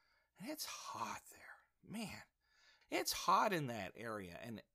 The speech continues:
it says, you know, for what I've researched, is that it can get to as hot as a hundred and twenty degrees Fahrenheit in that area. So God, again, to show mercy to Jonah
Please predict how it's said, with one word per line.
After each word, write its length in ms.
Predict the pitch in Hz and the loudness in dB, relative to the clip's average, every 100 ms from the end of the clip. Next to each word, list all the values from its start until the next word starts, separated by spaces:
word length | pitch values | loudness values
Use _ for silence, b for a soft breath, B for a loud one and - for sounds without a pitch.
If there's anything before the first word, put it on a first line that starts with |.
| - | -16
it 180 | 131 - | -6 -2
says, 480 | - 254 190 127 | 0 0 0 -2
you 80 | 131 | -4
know, 180 | 127 117 | -4 -4
for 120 | 120 | -2
what 140 | 139 131 | 0 0
I've 240 | 98 95 | -4 -2
researched, 600 | 160 247 - - 101 - | -2 -2 -2 -2 -4 -6
is 100 | 104 | -6
that 200 | 120 - | -4 -2
it 100 | 302 | -2
can 140 | 247 175 | -2 -2
get 180 | 165 | -2
to 140 | - 135 | -4 -4
as 120 | 107 | -4
hot 340 | - 170 185 | 0 4 4
as 100 | 139 | 2
a 40 | 101 | -4
hundred 560 | - - 233 294 294 | -6 -2 -2 0 -2
and 180 | 180 139 | -2 -4
twenty 380 | - - 247 254 | -8 -2 -2 -2
degrees 420 | 233 185 226 220 | -4 -4 -4 -4
Fahrenheit 600 | - 220 110 220 202 196 | -2 0 2 2 4 4
in 120 | 202 208 | 2 2
that 220 | 104 185 | 0 2
area. 560 | 156 196 220 226 165 90 - _ _ _ _ _ _ _ _ _ _ _ | -2 0 0 0 -2 -4 -8 _ _ _ _ _ _ _ _ _ _ _
So 220 | - 151 113 | -8 -8 2
God, 300 | 156 220 269 | 4 4 2
again, 300 | 202 208 214 | 0 -2 -2
to 60 | |
show 320 | 180 - 196 185 | -4 -4 -2 -2
mercy 580 | 160 156 220 - 208 | 0 0 -2 -4 -4
to 80 | 165 | -4
Jonah 420 | 135 147 151 151 | -2 0 0 0